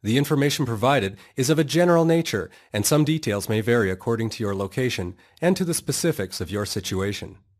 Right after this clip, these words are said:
To understand how urodynamics work and why we do them, let us first discuss how urine is handled by the body and how the bladder normally functions.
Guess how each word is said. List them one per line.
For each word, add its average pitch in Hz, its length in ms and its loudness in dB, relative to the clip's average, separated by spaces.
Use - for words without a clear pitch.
To 123 120 2
understand 165 560 0
how 113 140 0
urodynamics 117 760 -2
work 98 440 -4
and 107 140 0
why 123 160 4
we 139 120 2
do 120 220 0
them, 78 240 -8
let 139 160 2
us 220 120 2
first 190 300 -2
discuss 110 460 -2
how 117 140 -2
urine 117 380 0
is 101 180 -6
handled 123 360 -2
by 92 140 -2
the 107 80 -4
body 113 420 0
and 104 140 -2
how 127 120 2
the 120 120 -2
bladder 131 400 0
normally 95 400 -4
functions. 113 640 -6